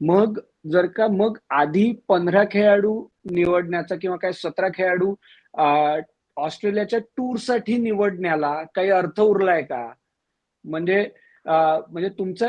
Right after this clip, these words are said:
इनिशियल स्क्वॉड वरती जर का तुम्हाला ट्रस्ट फॅक्टर नव्हता, विश्वासच नव्हता, तर तुम्ही अभिमन्यू ईश्वरन आणि सरफराज खानला नेलंतच का, जर का तुम्ही खेळवणार नव्हतात तर?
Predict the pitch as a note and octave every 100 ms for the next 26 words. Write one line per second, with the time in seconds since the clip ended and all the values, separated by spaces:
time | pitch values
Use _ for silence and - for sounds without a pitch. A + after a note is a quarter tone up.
0 | A#3 G3 G#3 G#3 A#3 A#3+ A3+ - G#3+ G#3+
1 | A3+ G#3+ A#3+ G#3+ A3 G#3+ A3+ A3+ - G#3+
2 | G3+ G#3+ G#3+ A3 A3 G#3+ A#3 G#3 A#3 A3
3 | G#3+ G#3 G#3 F#3 - A3+ G#3 A3 G3+ E3+
4 | D3 D3 D#3+ F#3+ F#3 G#3+ G#3 D#3+ G3 A3
5 | A3+ A3+ A3 A3 A3 A#3 G#3 G3 F3 G#3+
6 | G#3+ - A#3 C4 B3 A#3+ C4 C4 C4+ -
7 | C4 B3+ A#3+ A#3 A#3 G#3+ G3+ F#3 E3 D#3
8 | C#3 C3 A2 _